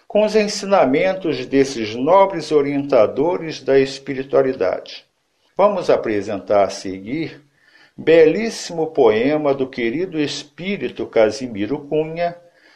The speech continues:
e que se encontra na obra Parnaso de Além Túmulo,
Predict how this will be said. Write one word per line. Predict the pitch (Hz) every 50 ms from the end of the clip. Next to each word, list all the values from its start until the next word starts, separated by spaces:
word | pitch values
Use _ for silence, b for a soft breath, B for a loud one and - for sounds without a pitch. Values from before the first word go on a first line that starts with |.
| b b b
e | 190 196 208
que | 208 208 214 208
se | 202 - - 208
encontra | 196 190 175 - - - 165 180 196 - - - - - 127 117
na | 120 120 113 107
obra | 107 123 143 156 165 165 156 131 135 127 123
Parnaso | - - 127 117 113 113 101 104 104 107 120 147 170 185 185 190 185 175 - - 165
de | 151 143 160
Além | 165 160 160 160 151
Túmulo, | - - - 190 185 165 131 104 92 - 92 92 - _